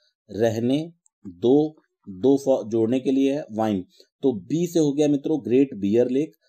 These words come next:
एस से हो गया ग्रेट स्लेव लेक, ए से हो गया अथाबास्का लेक, आर से हो गया रेंडियर लेक,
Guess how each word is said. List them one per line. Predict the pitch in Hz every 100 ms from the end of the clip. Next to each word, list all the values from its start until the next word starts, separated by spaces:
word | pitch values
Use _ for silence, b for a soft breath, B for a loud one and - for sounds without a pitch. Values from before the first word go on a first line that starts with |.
| _ _ -
एस | 160 -
से | 160
हो | 147
गया | 143 147 156 - _ _ -
ग्रेट | 92 117 143 -
स्लेव | - 107 127
लेक, | 135 160 170 _ _ _ 139
ए | 156
से | 165
हो | 147 139
गया | 147 147
अथाबास्का | 123 135 110 95 95 - 139
लेक, | 143 156 _ _ _ _ 120
आर | 131
से | 147 165
हो | 156 151
गया | 151 151 151 - -
रेंडियर | 101 104 104 104 123 135
लेक, | 139 156